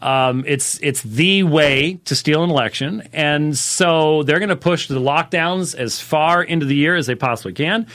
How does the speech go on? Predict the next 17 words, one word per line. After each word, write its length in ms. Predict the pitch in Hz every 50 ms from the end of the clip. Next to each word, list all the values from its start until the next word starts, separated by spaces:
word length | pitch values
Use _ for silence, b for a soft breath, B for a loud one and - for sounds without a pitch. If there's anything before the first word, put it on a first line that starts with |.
| B B B B B B
They're 120 | - 127
gonna 120 | 123 120 113
keep 200 | - - 147 139
the 100 | 117 104
panic 460 | - - - 156 165 180 196 196 175
going 460 | 175 180 175 185 196 208 208 202 - -
as 220 | - 131 107 113
long 200 | 139 147 160 160
as 100 | 151 131
they 80 | 143 131
possibly 420 | - 151 139 131 - - - 104
can. 400 | - - 160 180 214 240 233 - B B B B B B B B B B
Uh, 220 | - 127 123 123
this 320 | 113 104 127 156 170 - -
is, 500 | 165 156 156 160 147 - - - - - _ _ _ - - -
'cause 380 | - - 196 202 190 160 156 170
look, 340 | 175 214 277 320 262 -